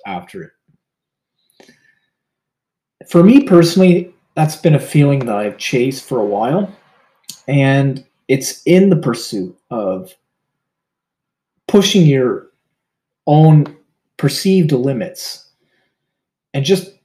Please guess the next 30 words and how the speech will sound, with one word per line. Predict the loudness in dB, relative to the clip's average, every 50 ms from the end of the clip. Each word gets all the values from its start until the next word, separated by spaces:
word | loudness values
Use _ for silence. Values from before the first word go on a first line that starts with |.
| _ _ -16 -4
getting | 0 2 2 2 2 0 0 -2
outside | -2 -2 -2 -2 -6 -10 -6 -2 -2 0 0 0 0 0 -2 -4 -6 -10 -12
of | -14 -12 -10
your | -10 -12 -12
comfort | -8 -4 -4 -4 -4 -6 -8
zone | -10 -12 -10 -10 -10 -10 -10 -12 -16 -20 _ _ _ _ _ _ _ -6
a | -4
little. | -2 2 4 4 4 2 0 -2 -6 -8 -14 _ _ _ _ _ _ _ _ _ _ _ _ _ _ _ _ -4
And | -2 -2 -2 -4 -6 -10 -10 -2
that | 0 0 2 2 2
way, | 2 2 4 4 2
you | 0 0 -2 -4
know, | -6 -6 -6 -6 -8 -10 -14 _ _
you | -12 -10 -8 -8
grow | -4 -2 2 4 4 6 6 6
in | 4 2
strength, | -2 -6 -10 -8 -6 -6 -6 -6 -6 -10 -14 _ _ _ -20 -20 -14 _
you | -10 -2
grow | 2 4 4 6 4
in | 4 2
resilience. | 0 -2 -6 -4 -2 -2 0 0 0 -2 -4 -10 -14 -18 -18 -18 -20 _ _ _ _ _ _ _ _ _ _ _ _ _ _ _ _ _
But | -2 -2 -2 -4 -8 -16 -20 _ _ _ _
this | 0 2 4 4 4 2
is | 2 4
on | 4 2 2 0
adaptability. | -4 -8 -8 -6 -4 -2 -2 -4 -6 -10 -12 -12 -10 -10 -8 -8 -10 -12 -14 -18 -20 _ _ _ _ _ _ _ _ _ _ _ _ _ _ _ _ _ -20 -20 -20 _ _
So | -8 -4 -2 0
where | 2 4 4 4
does | 2 2 -2 -4
CrossFit | -4 0 2 2 2 0 -2 -6 -6 -6 -4 -4 -6 -10